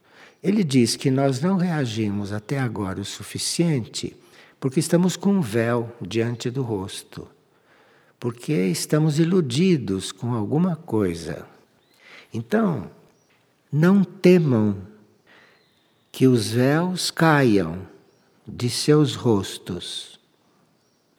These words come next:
Não só eu derramo minhas infinitas graças, mas também lhes mostro a verdade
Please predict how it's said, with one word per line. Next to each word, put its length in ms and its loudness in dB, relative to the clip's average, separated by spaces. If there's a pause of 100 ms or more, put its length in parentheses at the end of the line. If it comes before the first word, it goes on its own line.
(520)
Não 340 4
só 600 2 (600)
eu 520 4 (280)
derramo 1000 4 (420)
minhas 380 8
infinitas 840 4
graças, 1080 0 (520)
mas 280 2
também 840 4 (500)
lhes 340 2
mostro 640 2
a 40 2
verdade 1080 0